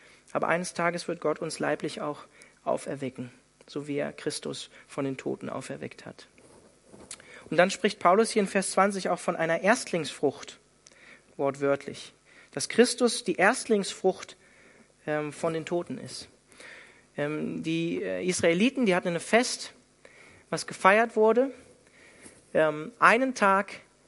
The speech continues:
nach dem Sabbat, also unser Sonntag, an dem,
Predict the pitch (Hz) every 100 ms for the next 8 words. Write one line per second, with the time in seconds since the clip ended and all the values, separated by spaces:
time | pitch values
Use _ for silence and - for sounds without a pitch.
0 | - 175 170 175 156 143 143 247 - -
1 | _ _ _ _ _ - 135 127 135 147
2 | 139 127 131 143 214 302 - - _ _
3 | _ _ _ _ - - - - 151 151
4 | 160 165 185 214